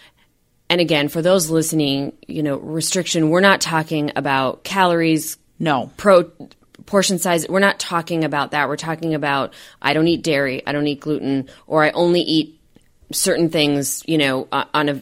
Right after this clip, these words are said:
Speaker 1: on a, on occasion, right? And there's, and there, it's like your own food rules.
Speaker 2: Yep.
Speaker 1: And, and it's, and it's to feed you. Um,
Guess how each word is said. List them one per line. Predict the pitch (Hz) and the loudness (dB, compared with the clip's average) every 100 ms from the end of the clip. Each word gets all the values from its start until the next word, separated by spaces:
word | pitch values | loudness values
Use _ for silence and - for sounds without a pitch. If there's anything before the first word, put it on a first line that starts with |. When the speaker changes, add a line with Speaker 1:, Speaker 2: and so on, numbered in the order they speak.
| - | -4
Speaker 1:
on | 151 | -2
a, | 139 131 - _ - | 0 -4 -8 _ -8
on | 156 147 | -4 -4
occasion, | - 156 131 123 - - | -4 -6 -6 -6 -10 -6
right? | 135 131 - _ - _ | -4 -2 -4 _ -20 _
And | 160 160 | 2 4
there's, | 160 - | 4 0
and | - 190 | 0 2
there, | 190 190 | 2 2
it's | 208 | 0
like | 208 202 | 0 2
your | 190 | 2
own | 190 | 2
food | 196 165 143 | 0 -2 -4
rules. | 123 92 - - - - | -4 -12 -10 -12 -12 -8
Speaker 2:
Yep. | 160 156 - - | -6 -6 -12 -6
Speaker 1:
And, | 175 - | -6 0
and | 185 | 2
it's, | 180 175 | 2 0
and | - 180 | -2 -2
it's | 160 - | -2 -4
to | 175 | -6
feed | 160 202 190 156 | -4 -4 -4 -2
you. | 151 151 151 190 208 - _ _ _ _ | 0 2 2 -2 -6 -14 _ _ _ _
Um, | 175 165 151 147 | 0 2 4 0